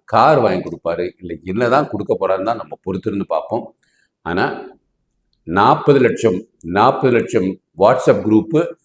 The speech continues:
தமிழ்நாட்டோட சரித்திரத்தை மா-, மாத்துறதுக்கு வாய்ப்பு இருக்கும். திமுகவும் இந்த மாதிரி நிறைய ஒரு WhatsApp குரூப் வச்சிருக்காங்க. But அது அவங்களுக்குள்ளேயே பரிமாறிட்டு இருக்கிறது கூட வாய்ப்பு இருக்கும். நான் இப்ப இருக்கிற ஜனநாயக படம்,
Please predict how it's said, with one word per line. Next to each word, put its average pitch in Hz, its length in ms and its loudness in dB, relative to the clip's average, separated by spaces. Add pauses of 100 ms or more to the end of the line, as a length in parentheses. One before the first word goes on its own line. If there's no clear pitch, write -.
(380)
தமிழ்நாட்டோட 120 520 4
சரித்திரத்தை 131 680 4
மா-, 117 420 2
மாத்துறதுக்கு 113 640 0
வாய்ப்பு 98 360 2
இருக்கும். 127 440 -4 (340)
திமுகவும் 170 720 6 (260)
இந்த 113 240 2
மாதிரி 123 320 4
நிறைய 113 360 4
ஒரு 104 140 2
WhatsApp 107 320 4
குரூப் 98 300 -4
வச்சிருக்காங்க. 98 520 -4 (120)
But 90 100 -2 (260)
அது - 320 -10
அவங்களுக்குள்ளேயே 113 800 4 (540)
பரிமாறிட்டு 101 420 0
இருக்கிறது 87 320 -6
கூட 98 200 2
வாய்ப்பு 92 400 0
இருக்கும். 92 320 -8 (320)
நான் 76 260 -10 (800)
இப்ப 127 320 0
இருக்கிற 143 280 4
ஜனநாயக 117 580 2
படம், 107 360 0